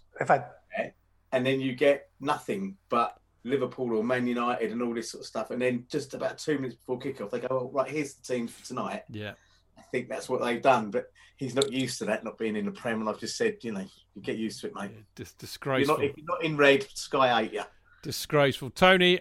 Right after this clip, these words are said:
Speaker 3: as always, mate, lovely to see you. I know
Speaker 2: Yeah.
Speaker 3: that you've, you've made a lot of people happy tonight by returning. Good to have you back, my friend.
Speaker 2: Yes, it's good to be back. Good
Speaker 3: Yeah.
Speaker 2: back and have a rant.
Speaker 3: Yeah, good stuff. Lovely to see you. We'll see you again soon.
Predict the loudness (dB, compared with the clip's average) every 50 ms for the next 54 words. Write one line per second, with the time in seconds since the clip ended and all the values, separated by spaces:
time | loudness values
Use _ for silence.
0 | 0 2 2 4 6 6 8 8 8 8 8 6 6 6 6 8 8 8 8 8
1 | 8 6 2 0 0 0 -2 2 4 4 6 6 6 6 6 6 4 6 6 6
2 | 6 6 4 4 2 2 0 0 -2 -2 -4 0 4 4 4 6 6 6 4 4
3 | 4 4 4 2 2 2 -2 2 6 6 6 4 2 -4 -4 -2 0 2 2 2
4 | 2 4 4 4 6 4 2 0 2 2 2 2 -2 -2 2 4 4 4 6 4
5 | 2 2 2 0 0 0 4 4 4 4 2 -2 -6 -6 -6 -6 -6 -6 -6 -6
6 | -6 -6 -6 -2 2 2 2 2 0 -6 -8 -2 0 0 0 2 2 0 0 2
7 | 2 0 0 -2 -8 -20 -12 -4 -2 0 0 0 0 0 0 0 0 0 -2 0
8 | 0 0 0 0 2 2 2 0 0 -4 -8 -12 -20 _ _ -2 2 2 4 4
9 | 2 0 -2 -2 -2 -2 -2 -4 -2 0 0 0 0 -2 -6 -4 -2 0 0 0
10 | -2 -4 -6 -4 -2 0 2 2 2 0 -2 -4 -4 -2 -2 0 0 0 0 -2
11 | -2 0 2 2 2 2